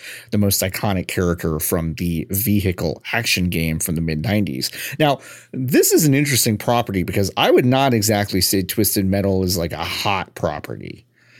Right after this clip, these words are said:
Their creator is kind of an edgelord goofus that,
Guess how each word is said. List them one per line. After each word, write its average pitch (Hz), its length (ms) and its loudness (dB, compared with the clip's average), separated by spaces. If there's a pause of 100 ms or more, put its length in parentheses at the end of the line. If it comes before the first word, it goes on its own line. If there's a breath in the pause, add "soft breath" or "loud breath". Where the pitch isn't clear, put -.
(380 soft breath)
Their 90 220 2
creator 110 540 2
is 101 100 0
kind 107 160 2
of 95 120 2
an 87 300 0 (340)
edgelord 113 800 2
goofus 113 640 2
that, 80 200 -2